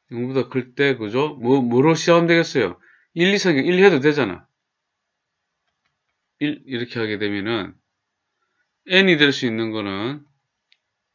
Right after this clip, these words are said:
N은, 어, 일단 요거 일보다 커야 되니까 이부터 되겠다, 그죠? 이,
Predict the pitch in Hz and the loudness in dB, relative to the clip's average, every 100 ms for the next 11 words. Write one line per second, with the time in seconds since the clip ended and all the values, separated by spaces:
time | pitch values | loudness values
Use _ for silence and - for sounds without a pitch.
0 | _ _ _ _ _ _ _ _ _ _ | _ _ _ _ _ _ _ _ _ _
1 | _ _ _ _ _ _ _ _ _ _ | _ _ _ _ _ _ _ _ _ _
2 | _ _ _ _ _ _ _ _ 160 170 | _ _ _ _ _ _ _ _ 0 4
3 | 165 170 165 - 110 117 - 151 160 151 | 4 2 -4 -12 -6 -4 -4 -2 0 0
4 | - 151 147 - 190 190 185 180 151 131 | 0 2 2 2 -2 -2 0 4 4 2
5 | 170 165 135 120 107 110 147 175 - - | 0 2 2 0 -2 -2 -4 -6 -10 -8
6 | 101 101 95 90 92 98 123 101 90 | -8 -6 -8 -8 -8 -6 -4 -4 -8